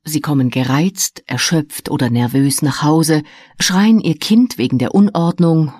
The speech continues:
oder Ihre Frau wegen eines vergessenen Telefongesprächs an und liegen nun abends im Bett. Welche der beiden folgenden Empfindungen ist Ihnen geläufiger?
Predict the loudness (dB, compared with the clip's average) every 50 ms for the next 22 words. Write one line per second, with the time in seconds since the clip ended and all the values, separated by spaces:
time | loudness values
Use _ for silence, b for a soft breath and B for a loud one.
0 | -12 _ -6 -4 -4 -4 -4 -4 -4 -6 -6 -8 -8 -8 -6 -2 0 2 2 2
1 | 2 2 0 0 0 -2 -4 -2 -4 -4 -4 -4 -6 -6 -6 -4 -2 -2 -2 -2
2 | 0 0 0 2 0 0 0 -2 -2 -2 -2 0 2 2 2 2 0 -2 -2 -2
3 | -2 -2 -2 -2 -4 -4 -2 0 0 -2 -2 B B B B B B B B B
4 | -2 0 0 2 2 2 4 4 4 4 2 2 0 0 -2 -2 -4 -4 -4 -4
5 | -4 -4 -4 -2 -2 -2 0 0 -4 -8 -10 -16 -20 _ _ _ _ _ _ _
6 | _ _ _ _ _ _ _ _ _ _ _ _ _ _ 0 0 0 -2 -2 -4
7 | -4 -2 -2 -2 0 0 0 -2 0 -2 -2 0 2 2 2 2 0 -2 -4 -4
8 | -4 -2 0 0 2 2 2 2 2 0 0 -2 -2 -4 -6 -8 -8 -4 -2 0
9 | 0 0 0 0 -2 -2 0 -2 -2 -4 -6 -10 -12 -12 -12 -14 -16